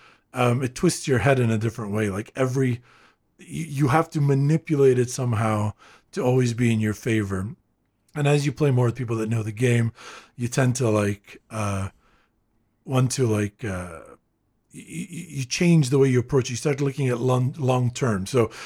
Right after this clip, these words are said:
what am I gonna have in my hand over the course of this round, as opposed to just, "How can I win?" Then also, after I win this round, what cards are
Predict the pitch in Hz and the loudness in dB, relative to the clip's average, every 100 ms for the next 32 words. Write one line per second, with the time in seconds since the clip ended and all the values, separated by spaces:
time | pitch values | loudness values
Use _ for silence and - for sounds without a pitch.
0 | - - 143 139 135 127 120 110 131 120 | -8 0 2 4 4 2 4 4 2 2
1 | 110 110 101 123 127 101 117 110 107 101 | 0 0 0 2 2 0 -2 -2 -2 -4
2 | - 101 - 92 98 - - - 196 139 | -6 -8 -8 -14 -14 -14 -14 -8 -8 -4
3 | 123 123 131 120 120 101 113 - _ - | -6 -4 -4 -4 -6 -4 -4 -4 _ -20
4 | - - 127 123 113 107 110 107 101 123 | -20 -4 -2 0 0 2 2 2 2 2
5 | 131 147 - 123 113 - - _ 135 127 | 4 4 4 2 2 -2 -20 _ -4 0
6 | 139 113 113 175 170 131 - 123 117 110 | 2 2 4 4 4 2 0 0 0 0
7 | 131 127 - 135 123 110 | 0 0 -2 0 0 0